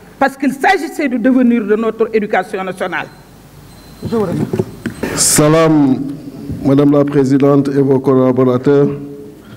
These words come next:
Speaker 2: Salam, Messieurs les ministres et vos collaborateurs. Salam, chers collègues,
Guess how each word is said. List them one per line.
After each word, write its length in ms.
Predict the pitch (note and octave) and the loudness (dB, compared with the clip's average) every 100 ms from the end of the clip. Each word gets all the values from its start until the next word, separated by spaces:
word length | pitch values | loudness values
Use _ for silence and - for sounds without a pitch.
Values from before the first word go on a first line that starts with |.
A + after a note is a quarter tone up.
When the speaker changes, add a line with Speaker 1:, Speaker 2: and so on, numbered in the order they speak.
| - - | -20 -20
Speaker 2:
Salam, 440 | - B2+ C#3 C#3 C3 | -6 0 2 2 2
Messieurs 440 | C3+ C3 C#3 C3+ C3+ B2+ | 0 0 2 0 -2 -4
les 120 | C3+ | 0
ministres 420 | C3 C3 C3+ C3 A2 | 2 2 2 -2 -2
et 40 | |
vos 160 | A#2+ B2 | 0 0
collaborateurs. 840 | A#2+ A#2 A#2 A#2+ A#2 A2 C3 C3+ C3 - - - - - - - - - | -2 -4 -4 -4 -4 -2 0 0 -4 -14 -20 -20 -20 -20 -18 -16 -16 -14
Salam, 640 | - C3 C3 C#3 C#3 C3 C3+ - - | -4 0 2 0 0 -2 -4 -10 -10
chers 340 | A#2 C#3 C3 | -2 0 0
collègues, 380 | - B2+ C3 | 2 2 4